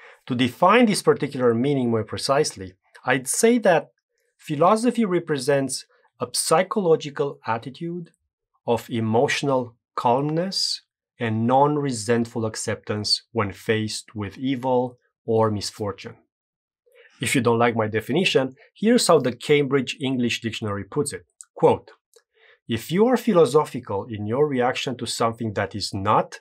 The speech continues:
satisfactory, you accept it calmly and without anger, understanding that failure and disappointment are a part of life."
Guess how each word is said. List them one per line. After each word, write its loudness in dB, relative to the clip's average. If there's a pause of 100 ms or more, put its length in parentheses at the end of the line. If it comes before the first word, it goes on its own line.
(120)
satisfactory, -6 (600)
you 4
accept 0
it -4 (120)
calmly 2 (260)
and 0
without 0
anger, -2 (540)
understanding 2
that -2
failure 0
and -6
disappointment -6
are -2
a -8
part -4
of -6
life." -16